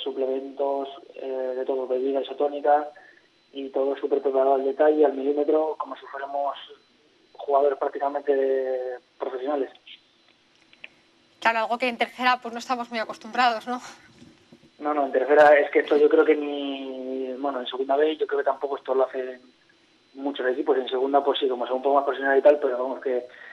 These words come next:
Speaker 1: en mi vida hubiese imaginado vivir algo así.
Speaker 2: Andrés, este año de momento pocas vacaciones, pero que no pasa nada, ¿no?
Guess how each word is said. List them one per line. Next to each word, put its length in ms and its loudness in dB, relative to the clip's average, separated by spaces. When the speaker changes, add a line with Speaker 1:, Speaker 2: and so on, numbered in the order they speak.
Speaker 1:
en 180 -6
mi 120 -8
vida 280 2
hubiese 420 0
imaginado 440 0
vivir 200 4
algo 160 2
así. 140 -6
Speaker 2:
Andrés, 360 -6
este 180 -4
año 160 0
de 80 -2
momento 380 -4
pocas 220 0
vacaciones, 520 -2
pero 240 -8
que 80 -8
no 100 -8
pasa 240 -2
nada, 220 -8
¿no? 220 -12